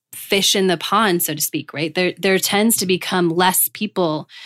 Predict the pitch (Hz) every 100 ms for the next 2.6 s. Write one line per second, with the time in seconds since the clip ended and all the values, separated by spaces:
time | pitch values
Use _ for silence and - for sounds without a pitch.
0 | - - _ 185 180 - 202 185 185 165
1 | 156 - 180 170 185 170 175 180 208 185
2 | 170 156 170 - 180 175